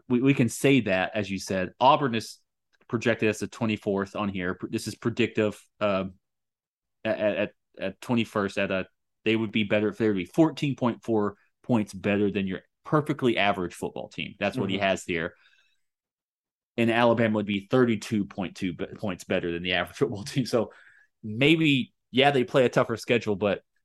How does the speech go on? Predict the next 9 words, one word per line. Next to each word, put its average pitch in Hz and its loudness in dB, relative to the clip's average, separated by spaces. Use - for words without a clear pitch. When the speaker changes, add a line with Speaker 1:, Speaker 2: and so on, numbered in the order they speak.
Speaker 1:
does 107 0
it - -8
matter? 78 -4
<laughs> 117 -10
Speaker 2:
Mm-hmm. 139 0
Speaker 1:
I - 0
mean, 123 2
Speaker 2:
Yeah. 98 2
Speaker 1:
uh, - -6